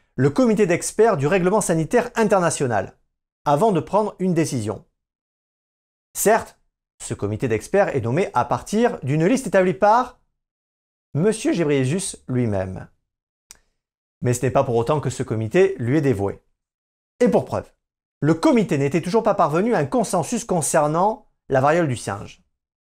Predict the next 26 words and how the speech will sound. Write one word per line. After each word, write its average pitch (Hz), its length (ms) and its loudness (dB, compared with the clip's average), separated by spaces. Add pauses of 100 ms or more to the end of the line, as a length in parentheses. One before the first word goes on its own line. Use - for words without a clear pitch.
(960)
Malgré 185 300 4
cela, 160 240 4
le 143 80 4
directeur 175 340 2
de 170 60 2
l'O 160 80 2
M 147 160 2
S 127 180 0
a 147 60 0
fait 175 180 0
cavalier 165 360 2
seul 120 500 0 (160)
et 165 80 2
a 170 100 6
décidé 202 440 0
d'attribuer 147 800 0 (100)
à 98 80 -8
la 95 80 -4
variole 95 300 -6
du 127 100 -4
singe 202 420 -2 (340)
le 143 180 2
plus 170 320 -6
haut 302 200 2
niveau 214 380 2
d'alerte 165 560 0